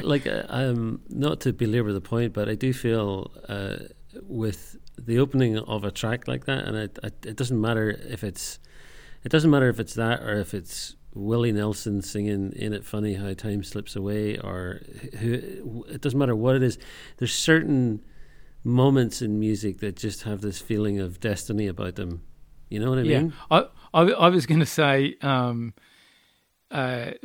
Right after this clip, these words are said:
Speaker 2: earlier, like, it's, for, for me, it was like, um, uh, you know,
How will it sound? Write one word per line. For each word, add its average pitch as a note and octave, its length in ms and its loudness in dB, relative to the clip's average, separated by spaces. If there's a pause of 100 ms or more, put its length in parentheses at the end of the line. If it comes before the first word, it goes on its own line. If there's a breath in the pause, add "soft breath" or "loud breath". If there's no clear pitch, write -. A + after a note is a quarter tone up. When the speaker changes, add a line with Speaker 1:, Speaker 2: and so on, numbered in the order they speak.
(160)
Speaker 2:
earlier, D3+ 480 4
like, A#2 300 -4
it's, - 280 -4 (100)
for, - 260 -2
for D3+ 160 -2
me, C#3 540 0 (580 soft breath)
it D3+ 140 -2
was C#3+ 200 0
like, C3 380 0
um, A#2 480 -4 (600)
uh, A#2 680 -8
you C3 140 -4
know, A2+ 100 -6